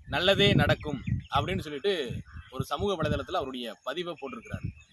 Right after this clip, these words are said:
இதை எளிமையாக கடந்து விட முடியாது. இணைப்பிற்கான பேச்சுவார்த்தை நடப்பது ஏறக்குறைய உண்மைதான். ஏன் அப்படின்னா, இரண்டாயிரத்தி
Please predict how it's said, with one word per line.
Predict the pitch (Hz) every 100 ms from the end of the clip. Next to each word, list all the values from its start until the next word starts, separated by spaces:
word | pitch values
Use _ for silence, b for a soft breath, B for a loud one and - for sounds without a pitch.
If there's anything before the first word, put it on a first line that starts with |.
| - -
இதை | 175 170
எளிமையாக | 220 240 226 202 202 208 170 131
கடந்து | 139 170 196
விட | 147
முடியாது. | 131 117 104 - _ - - - -
இணைப்பிற்கான | 170 240 226 208 214
பேச்சுவார்த்தை | - 208 202 202 180 156 220 240 - -
நடப்பது | 131 180 170 180 202 233 - _ _
ஏறக்குறைய | 131 185 269 226 226 240
உண்மைதான். | 180 170 170 135 92 - -
ஏன் | 143 208
அப்படின்னா, | 202 143 127 107 151 180 _ _ _ - 117
இரண்டாயிரத்தி | 147 202 214 190 180 156